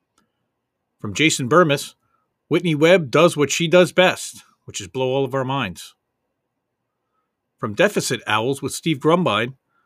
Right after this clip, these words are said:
government is a money monopolist, therefore it sets the price.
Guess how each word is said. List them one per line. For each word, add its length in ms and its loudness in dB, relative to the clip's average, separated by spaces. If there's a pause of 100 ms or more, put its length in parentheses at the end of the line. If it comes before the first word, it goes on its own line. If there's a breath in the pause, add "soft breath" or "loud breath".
(560)
government 440 2 (160)
is 160 -4
a 80 -4
money 260 2
monopolist, 680 2 (160)
therefore 460 2
it 100 -6
sets 260 -4
the 120 -10
price. 520 2